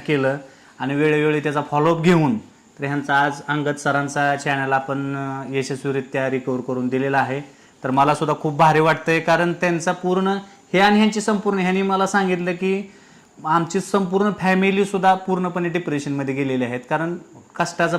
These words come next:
फळ त्यांना वर्ष ते डिलिव्हरी झालं ते पूर्णपणे, अ, त्या चॅनलवरती कष्ट करत होते, त्यांनी मला सांगितलं. तर, अ, अगदी तोंडाला आलेला घास अक्षरशः ह्यांचा, अ, चोरून गेल्यागत किंवा गेल्यागत झाला होता, पण ते त्यांची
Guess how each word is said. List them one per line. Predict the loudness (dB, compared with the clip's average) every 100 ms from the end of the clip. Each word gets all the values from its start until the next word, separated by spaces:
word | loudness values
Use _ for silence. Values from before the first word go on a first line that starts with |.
| 2
फळ | 0
त्यांना | 2 0 2 4 2 0 -14 -20 -20 -10
वर्ष | -2 2 2 0
ते | -2 0
डिलिव्हरी | 0 0 0
झालं | 0 -2
ते | -2 -4
पूर्णपणे, | -2 -4 -4 -4 -4 -4
अ, | -6 -6 -6 -4
त्या | -4 -4
चॅनलवरती | -4 -4 -6 -6
कष्ट | -6 -6 -6
करत | -4 -2
होते, | -2 -4 -4 -6
त्यांनी | -4 -4
मला | -4 -4
सांगितलं. | -4 -4 -6 -8 -10 -18 -20 -20 _ -6
तर, | -2
अ, | 0 0 0 -2 -4 -10 -16 -18 -4 0
अगदी | 0 0 -2
तोंडाला | 0 2 4 8
आलेला | 8 6 2
घास | 4 4 4 2
अक्षरशः | -2 -2 -2 -2
ह्यांचा, | -2 -4 0 0 0 -4 -10
अ, | -8 -4 -4 -4 -6 -8 -10 -12 -14 -4
चोरून | 0 0 0
गेल्यागत | 0 0 -2 -4 -4
किंवा | -4 -4 -8 -20 -20 _ 0
गेल्यागत | 2 2 2
झाला | 2 4
होता, | 4 4 2 0 -8 -20 _
पण | -8 -4 0
ते | 0
त्यांची | 0 0 -2